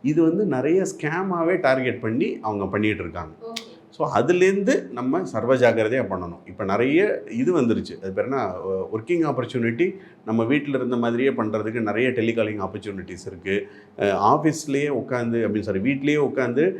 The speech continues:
Speaker 1: ten to four வந்து வீட்லயே உட்காந்து பார்க்கக்கூடிய ஆப்பர்ச்சுனிட்டிஸ் இருக்கு. அது லோக்கல்ல உள்ள, அ,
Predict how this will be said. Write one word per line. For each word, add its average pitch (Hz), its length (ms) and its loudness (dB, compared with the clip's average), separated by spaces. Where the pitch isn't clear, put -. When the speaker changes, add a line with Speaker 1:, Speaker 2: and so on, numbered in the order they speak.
Speaker 1:
ten 147 220 2
to 156 100 2
four 151 300 2
வந்து 135 300 2
வீட்லயே 131 440 2
உட்காந்து 117 300 0
பார்க்கக்கூடிய 101 600 0
ஆப்பர்ச்சுனிட்டிஸ் 95 640 -6
இருக்கு. 90 360 -8
அது 190 220 8
லோக்கல்ல 196 420 6
உள்ள, 156 500 4
அ, 120 80 6